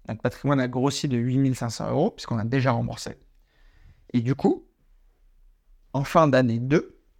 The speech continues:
avec les deux nouvelles acquisitions, qui seront deux nouvelles acquisitions équivalentes,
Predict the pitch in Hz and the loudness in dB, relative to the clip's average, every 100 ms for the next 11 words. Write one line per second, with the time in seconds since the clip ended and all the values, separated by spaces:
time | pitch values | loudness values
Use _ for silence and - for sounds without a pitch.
0 | - _ _ _ _ _ - - 127 120 | -20 _ _ _ _ _ -12 -6 -4 -2
1 | - 123 120 220 208 175 143 147 - 139 | -2 -4 6 8 8 6 2 0 0 -2
2 | 135 147 143 - _ _ - - 147 131 | -2 -2 -4 -8 _ _ -10 -4 0 0
3 | 127 131 165 165 160 143 139 139 131 127 | 0 2 4 4 4 2 0 -2 -2 -2
4 | - 131 - 131 - 123 123 143 160 | -4 -4 -4 -4 -2 0 0 0 -4